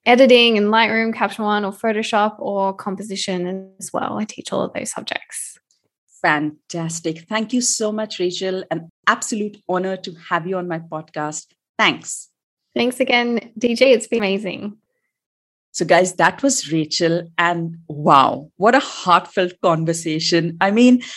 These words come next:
Speaker 2: there were points where she and I were really emotional and we were really into the conversation, where I felt like there was so much that she was saying that we can relate to, right? As creatives,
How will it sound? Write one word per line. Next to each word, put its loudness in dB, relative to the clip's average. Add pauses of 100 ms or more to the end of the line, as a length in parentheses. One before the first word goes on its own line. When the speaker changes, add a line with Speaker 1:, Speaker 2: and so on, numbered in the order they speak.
(100)
Speaker 2:
there 8
were 4
points 4
where 2
she 0
and 0
I 2
were 2
really 4
emotional 0
and -2
we 4
were 2
really 8
into 0
the -4
conversation, 0
where 6 (260)
I 6
felt 2
like -2
there 0
was -2
so 4
much 0
that -4
she -4
was 0
saying 0
that 2
we 2
can 2
relate 2
to, 0
right? 4
As -2
creatives, 2